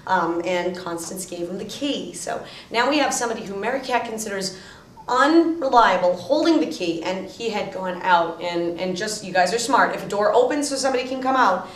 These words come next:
that means someone can come in. That's, that's how this works. So Merricat is very upset and, and very threatened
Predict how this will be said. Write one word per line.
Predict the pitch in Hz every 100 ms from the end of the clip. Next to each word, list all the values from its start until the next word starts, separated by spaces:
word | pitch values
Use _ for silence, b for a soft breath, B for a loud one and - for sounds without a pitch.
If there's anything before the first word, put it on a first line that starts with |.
| B B
that | 202
means | 208 190
someone | 190 175 175
can | 170 165
come | 214
in. | 262 190 -
That's, | 185 -
that's | - - -
how | -
this | 165 -
works. | - - - B B B
So | - 226 214 202 B B -
Merricat | 233 302 285 247
is | -
very | 220 214 208 -
upset | 185 - - 247 240 - 185
and, | 196 190 185 185 185 - 180
and | 185 -
very | 233 254
threatened | - 226 196 180 170